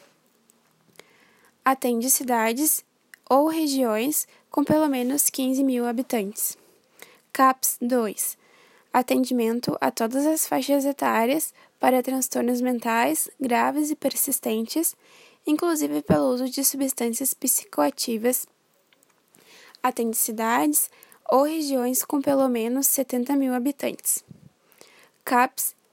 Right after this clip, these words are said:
I. Atende a crianças e adolescentes para transtornos mentais graves e persistentes, inclusive pelo uso de substâncias psicoativas.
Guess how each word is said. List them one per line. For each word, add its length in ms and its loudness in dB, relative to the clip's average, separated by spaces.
I. 260 2
Atende 640 0
a 120 2
crianças 640 0
e 60 4
adolescentes 920 0
para 200 2
transtornos 520 -2
mentais 720 0
graves 460 0
e 20 -4
persistentes, 1000 -4
inclusive 540 -2
pelo 340 0
uso 120 0
de 100 -2
substâncias 640 -2
psicoativas. 1120 -2